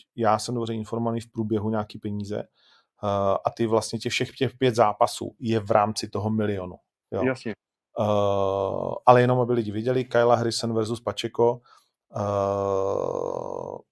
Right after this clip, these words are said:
Speaker 1: která teda jako vypadá, že s ní nechceš jít, jako rozhodně.
Speaker 2: Aha.
Speaker 1: Jakože oni jsou lehká váha, ale, vole,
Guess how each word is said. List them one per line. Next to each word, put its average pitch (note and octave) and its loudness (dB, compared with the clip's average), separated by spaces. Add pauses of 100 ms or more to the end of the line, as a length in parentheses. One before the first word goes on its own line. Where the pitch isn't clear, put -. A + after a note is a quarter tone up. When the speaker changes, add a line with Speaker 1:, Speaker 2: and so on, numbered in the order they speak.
(340)
Speaker 1:
která G2 -4
teda F2 -8
jako F2 -12
vypadá, F2 -12 (120)
že G2 -12 (1120)
s - -10
ní G2 -8
nechceš F#2+ -6
jít, F#2 -10
jako - -6
rozhodně. F#2 -6 (300)
Speaker 2:
Aha. G2 -14
Speaker 1:
Jakože G#2+ 2
oni A2+ 6 (100)
jsou - 2
lehká B2 8
váha, G2 2 (500)
ale, G#2 6
vole, G2+ 2